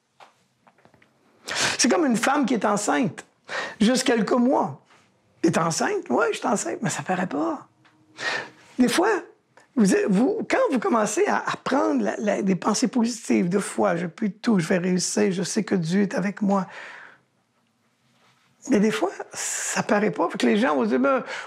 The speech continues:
ouais, t'es supposé d'être guéri, mais regarde, t'as encore mal là, » ou,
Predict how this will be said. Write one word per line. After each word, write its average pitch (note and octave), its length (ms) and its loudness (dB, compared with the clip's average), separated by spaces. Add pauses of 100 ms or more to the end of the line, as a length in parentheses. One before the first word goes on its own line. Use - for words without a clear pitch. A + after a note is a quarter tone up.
(120)
ouais, D#4 240 2
t'es B3+ 140 0
supposé C#4 500 2
d'être C4 200 2
guéri, B3+ 360 2
mais C4+ 100 2
regarde, A3 340 -2
t'as - 140 0
encore - 240 0
mal B3 300 0
là, » C4+ 160 2
ou, A#3 280 0